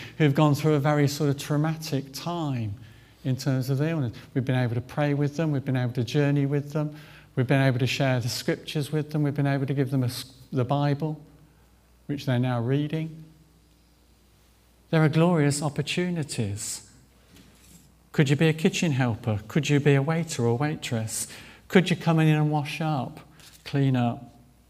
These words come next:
Connect groups, as we've already mentioned. Do you love hospitality? Then could you open up your home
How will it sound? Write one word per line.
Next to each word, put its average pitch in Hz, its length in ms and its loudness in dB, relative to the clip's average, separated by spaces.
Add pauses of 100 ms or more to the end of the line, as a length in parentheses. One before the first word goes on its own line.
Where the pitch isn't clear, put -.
(1500)
Connect 196 340 4
groups, 147 340 6
as 143 140 4
we've 143 140 4
already 143 320 4
mentioned. 131 800 -2 (1200)
Do - 140 2
you 226 60 8
love 214 180 8
hospitality? 135 1120 -2 (2000)
Then 143 120 2
could 143 220 -2
you 160 80 4
open 151 240 2
up 151 100 -4
your 160 100 -2
home 139 440 -4